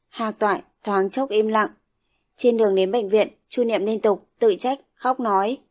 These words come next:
"Đều tại em muốn xem đom đóm, anh dẫn em đi xem nên mới bị bọ ve cắn,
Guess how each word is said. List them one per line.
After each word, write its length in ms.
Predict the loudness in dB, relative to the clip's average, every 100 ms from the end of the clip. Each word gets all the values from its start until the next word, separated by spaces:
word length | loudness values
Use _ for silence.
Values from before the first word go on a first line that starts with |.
| _ _ _ _
"Đều 140 | -4
tại 200 | 0 0
em 200 | 0 -4
muốn 160 | -6 -4
xem 200 | -4 -4
đom 160 | -4 0
đóm, 260 | 0 0 -8 _
anh 200 | -6 -2
dẫn 160 | -4 -4
em 180 | -6
đi 120 | -6 -6
xem 280 | -6 -6 -10 _
nên 180 | -4 -4
mới 200 | -2 -4
bị 160 | -6 -4
bọ 180 | -4
ve 180 | -2 -6
cắn, 300 | -4 -4 -4